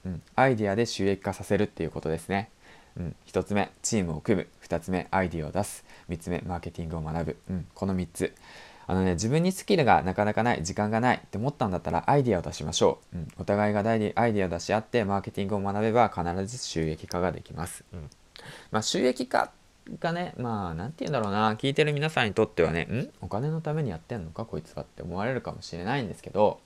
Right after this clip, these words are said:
まあ、そうじゃなくて、お金って何かって考えたら、やっぱ対価の価値なんですよね。世の中に価値あるものを生み出して、それを価値だと感じてくれた人が購入してくれる。そのサイクルなんですよね。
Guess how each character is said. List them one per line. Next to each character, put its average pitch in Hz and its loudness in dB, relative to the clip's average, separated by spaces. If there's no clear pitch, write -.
ま 98 -6
あ、 92 -6
そ 262 -2
う 240 -4
じ 214 -4
ゃ 98 0
な 98 -2
く - -4
て、 90 0
お 98 -2
金 180 4
っ 220 -4
て 143 -2
何 127 -2
か 85 -2
っ - -6
て - -8
考 87 -4
え 80 -4
た - -8
ら、 95 2
や 92 0
っ - -8
ぱ - -8
対 151 -2
価 - -8
の - -12
価 - -4
値 - -16
な - -10
ん - -12
で 107 -16
す - -14
よ 87 -4
ね。 110 0
世 110 2
の 165 0
中 151 -2
に 110 -2
価 147 -4
値 120 -6
あ 95 0
る 85 -2
も 87 -4
の 135 0
を 98 2
生 87 -2
み 95 0
出 127 0
し - -10
て、 131 0
そ 123 -4
れ 139 -2
を 165 4
価 156 -2
値 - -6
だ 78 -2
と 80 -14
感 117 -4
じ - -14
て 117 -14
く 117 -6
れ 117 -4
た 113 -4
人 131 -4
が 147 2
購 104 2
入 92 -2
し - -12
て 85 -8
く - -8
れ - -6
る。 - -8
そ - -6
の 139 -2
サ 156 0
イ 120 2
ク - -4
ル - -6
な - -10
ん - -14
で - -16
す - -18
よ - -12
ね。 98 -6